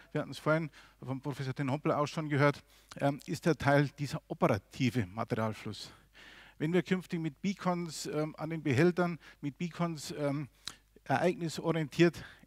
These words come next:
end-to-end und wie gesagt, äh, skalierbar den Materialfluss tracken können.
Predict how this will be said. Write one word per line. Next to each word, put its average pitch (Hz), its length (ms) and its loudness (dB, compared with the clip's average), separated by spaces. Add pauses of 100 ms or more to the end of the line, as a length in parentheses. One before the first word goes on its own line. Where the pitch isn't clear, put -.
end-to-end 151 840 -2 (240)
und 127 140 -10
wie 147 60 -2
gesagt, 139 280 -4
äh, 139 160 -4
skalierbar 151 580 4 (280)
den 131 100 -4
Materialfluss 139 600 0
tracken 110 280 -6
können. 101 300 -12